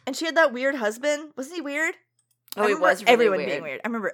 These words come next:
Speaker 1: everyone being weird there.
Speaker 2: <laughs> The
Speaker 1: Every
Speaker 2: whole place
Speaker 1: fucking
Speaker 2: was,
Speaker 1: person.
Speaker 2: the whole place was a fever dream. Um, speaking of that place, one of my animal mishaps is that you and I did an education outreach for that extra coin one night, and
Speaker 1: Yes.
Speaker 2: it took us to a brewery.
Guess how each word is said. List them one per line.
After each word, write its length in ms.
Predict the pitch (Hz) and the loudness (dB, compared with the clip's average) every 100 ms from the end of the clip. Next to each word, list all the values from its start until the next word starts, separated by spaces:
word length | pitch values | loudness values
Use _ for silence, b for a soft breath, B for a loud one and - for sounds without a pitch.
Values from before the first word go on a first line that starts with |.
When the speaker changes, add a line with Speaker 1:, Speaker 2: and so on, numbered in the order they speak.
| - | -2
Speaker 1:
everyone 360 | 220 196 175 156 | 0 0 -4 -8
being 180 | 131 87 | -12 -12
weird 220 | 80 - | -12 -10
there. 120 | 69 | 2
Speaker 2:
<laughs> 360 | - - - - | 4 4 0 4
The 80 | - | 10
Speaker 1:
Every 200 | 262 247 | 12 12
Speaker 2:
whole 60 | 262 | 8
place 160 | 226 226 | 6 2
Speaker 1:
fucking 60 | 302 | 0
Speaker 2:
was, 60 | |
Speaker 1:
person. 260 | 226 - - | -4 -6 -4
Speaker 2:
the 60 | 240 | 6
whole 200 | 277 269 | 6 10
place 200 | 285 285 | 8 6
was 140 | 466 | -2
a 100 | 285 | -2
fever 300 | 330 214 180 233 | -2 -2 -2 -4
dream. 300 | - 156 - B B B B _ 220 | -6 -10 -14 B B B B _ 2
Um, 440 | 202 185 165 196 _ _ - | 2 2 -4 -12 _ _ -10
speaking 360 | - 269 294 | -6 -4 -2
of 60 | 247 | 0
that 140 | - | 0
place, 400 | - 143 - - _ | 0 -4 -4 -10 _
one 200 | 190 220 | 0 2
of 100 | 247 | 2
my 140 | 208 190 | 2 0
animal 340 | 208 226 240 | 0 -2 -2
mishaps 460 | 240 - 254 302 - | -4 -2 -2 -4 -6
is 140 | 233 | -4
that 180 | 185 175 | -2 -2
you 160 | 196 208 | -4 -4
and 100 | 214 | 0
I 420 | 185 185 175 - | 0 0 -4 -6
did 160 | - 165 | -6 -4
an 100 | 165 | -4
education 460 | 180 196 208 220 - | -6 -8 -12 -10 -6
outreach 580 | 160 - 196 - - | -6 -4 -6 -6 -10
for 100 | - | -6
that 160 | 175 - | -2 -2
extra 240 | 190 - | -4 -10
coin 460 | 185 175 160 160 277 _ | -10 -8 -6 -8 -12 _
one 220 | - 180 | -10 -8
night, 260 | 185 233 - - | -6 -6 -8 -8
and 160 | 180 | 0
Speaker 1:
Yes. 360 | 202 180 - - | 2 2 -2 -4
Speaker 2:
it 40 | 240 | -6
took 80 | |
us 100 | 196 - | -6 -4
to 100 | 214 | -6
a 60 | |
brewery. 440 | 208 160 151 139 | -4 -6 -6 -6